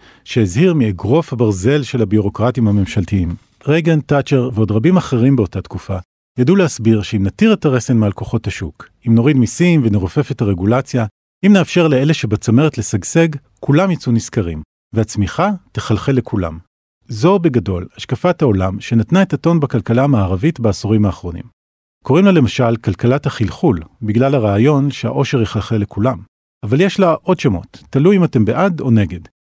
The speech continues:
כלכלת צד ההיצע, ניאו-ליברליזם, קונצנזוס וושינגטון. אבל ג'וזף שטיגליץ מציע שם אחר להשקפת העולם הזאת. פונדמנטליזם של השוק. כלומר, אמונה כמעט דתית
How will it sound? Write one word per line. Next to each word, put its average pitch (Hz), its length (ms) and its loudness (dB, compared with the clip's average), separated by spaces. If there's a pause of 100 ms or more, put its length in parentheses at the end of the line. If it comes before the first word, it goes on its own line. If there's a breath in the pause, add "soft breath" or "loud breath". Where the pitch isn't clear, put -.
(280)
כלכלת 120 420 0
צד 98 220 -2
ההיצע, 143 540 -2 (260)
ניאו-ליברליזם, 120 960 2
קונצנזוס 98 600 -2
וושינגטון. 127 640 0 (540)
אבל 185 440 0
ג'וזף 160 380 0
שטיגליץ 131 540 0
מציע 120 300 0
שם 123 240 2
אחר 127 380 0
להשקפת 101 600 -4
העולם 92 300 -2
הזאת. 92 340 -10 (460 soft breath)
פונדמנטליזם 120 1040 2
של 117 200 -2
השוק. - 420 -6 (480 loud breath)
כלומר, 151 480 2 (160)
אמונה 143 300 4
כמעט 170 340 -2
דתית - 600 -4